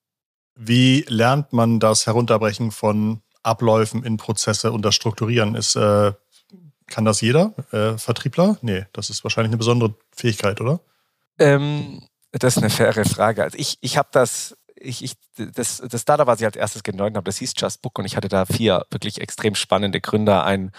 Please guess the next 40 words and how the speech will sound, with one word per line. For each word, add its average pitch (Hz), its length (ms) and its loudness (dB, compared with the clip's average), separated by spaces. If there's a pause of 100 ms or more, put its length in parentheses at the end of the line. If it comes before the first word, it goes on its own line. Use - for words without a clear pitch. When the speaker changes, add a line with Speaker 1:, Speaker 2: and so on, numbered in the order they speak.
(200)
Speaker 2:
Seriengründer, 120 560 2
der 107 120 4
Squeakernet 117 520 -2
gegründet 107 460 -4
hat, 101 280 -2
ähm, 98 320 -8 (260)
Sales, 120 560 0
da 104 120 -12
war 98 100 6
der 104 100 4
frühere 113 300 -4
V 117 100 -8
P - 120 -6
Sales 104 300 -2
der - 120 2
Eurowings, 120 640 0
ähm, 101 220 -4
hab 110 120 -4
von 113 100 0
ihm 107 120 -4
Sales 117 260 0
gelernt. 110 360 0 (500)
Der, - 80 4
der - 200 2
Ops - 220 -2
geleitet 139 340 0
hat, 123 160 -4
war 98 100 2
ein 104 140 -6
K 117 180 -4
K - 120 -2
A. - 40 6
Speaker 1:
Eurowings, 170 640 4 (180)
spannend. 151 460 0
Eurowings 143 480 2
Speaker 2:
Ja. 143 40 -14
Speaker 1:
ist - 200 -4 (140)
für - 220 -2
mich 139 260 0
auch 127 300 0